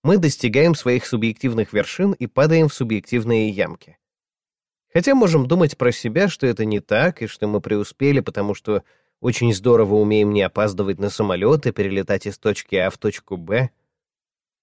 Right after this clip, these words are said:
Да, это полезные навыки, но ядро истинного планирования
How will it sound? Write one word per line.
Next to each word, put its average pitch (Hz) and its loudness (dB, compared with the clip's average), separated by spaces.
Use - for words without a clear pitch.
Да, 208 2
это 110 0
полезные 113 2
навыки, 87 -4
но 117 2
ядро 127 2
истинного 113 -2
планирования 101 -2